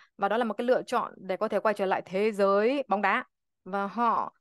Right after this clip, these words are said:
tất cả họ đều biết về cái đó và họ đều hiểu về cái đó. Và đấy là lý do vì sao mà hàng ngày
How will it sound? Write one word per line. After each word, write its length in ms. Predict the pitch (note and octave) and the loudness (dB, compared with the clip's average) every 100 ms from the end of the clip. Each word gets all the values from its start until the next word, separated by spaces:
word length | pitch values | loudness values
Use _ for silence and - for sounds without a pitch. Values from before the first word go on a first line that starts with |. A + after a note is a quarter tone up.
| - | -2
tất 120 | C#4 | 0
cả 100 | G#3+ | 0
họ 240 | F3+ A3 G#3 | 2 0 2
đều 140 | G3+ | 0
biết 120 | C4+ | 2
về 120 | A#3 | 0
cái 120 | G#3+ G#3 | -2 2
đó 180 | G3+ | 2
và 140 | A3 G3 | 2 0
họ 180 | G#3 G#3 | 0 0
đều 160 | G3 | -4
hiểu 220 | F3 F3 | -4 -6
về 100 | E3 | -4
cái 120 | F3 F#3+ | -4 -2
đó. 240 | F3+ A3+ - - - | 0 0 -4 -16 -2
Và 120 | G3+ | 0
đấy 140 | G3 | 2
là 120 | A#3 A3+ | 2 2
lý 160 | G3+ | 2
do 140 | A#3+ A3 | 0 0
vì 160 | G#3+ | 0
sao 260 | G#3+ A#3 A3 | 0 2 2
mà 120 | G3+ | 0
hàng 220 | A3 G#3+ | 0 0
ngày 300 | A3 A3 F#3+ | 0 0 -2